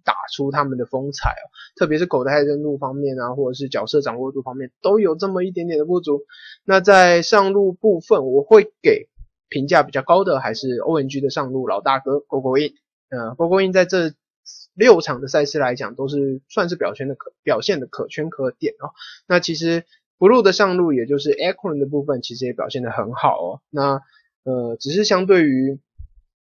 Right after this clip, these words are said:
你知道，就队伍成绩而言，这种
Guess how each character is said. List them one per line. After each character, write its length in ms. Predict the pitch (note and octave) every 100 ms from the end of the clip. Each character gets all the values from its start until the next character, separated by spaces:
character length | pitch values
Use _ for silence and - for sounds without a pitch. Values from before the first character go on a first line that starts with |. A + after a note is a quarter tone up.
| _ _ _ _
你 100 | D3
知 80 | D3
道， 160 | C#3+
就 140 | C#3 F3
队 140 | G#3
伍 120 | D3+
成 180 | C3+ C3+
绩 180 | C3+ D3+
而 160 | B2+ B2
言， 340 | A#2+ G#2 A2+ _ _ -
这 140 | D3+
种 340 | C3+ A#2 A2